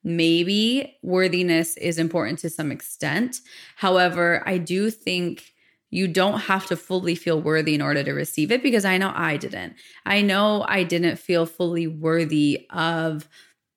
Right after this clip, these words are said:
Tom because when I dated him and when we were first dating, my insecurities were at an all-time high. I know I didn't feel fully worthy of manifesting my job as a consultant because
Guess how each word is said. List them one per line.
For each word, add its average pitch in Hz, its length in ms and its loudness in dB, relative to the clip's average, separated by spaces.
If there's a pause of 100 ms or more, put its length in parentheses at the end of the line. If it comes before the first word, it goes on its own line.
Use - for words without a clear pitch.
(240)
Tom 175 560 2
because 160 320 0
when 147 160 2
I 151 180 4
dated 170 600 2
him 151 340 2
and 143 100 2
when 147 140 2
we 147 100 4
were 139 120 0
first 160 300 -2
dating, 170 480 0 (320)
my 175 220 2
insecurities 170 680 0
were 160 100 0
at 151 100 2
an 135 80 -2
all-time 143 420 -2
high. 175 520 0 (380)
I 180 920 2
know 180 400 2
I 190 120 2
didn't 165 280 0
feel 170 180 -2
fully 165 340 -2
worthy 151 440 -2
of 147 360 -2 (480)
manifesting 165 640 0
my 156 120 2
job 143 260 0
as 147 140 -2
a 147 40 -4
consultant 202 840 2 (720)
because 170 560 2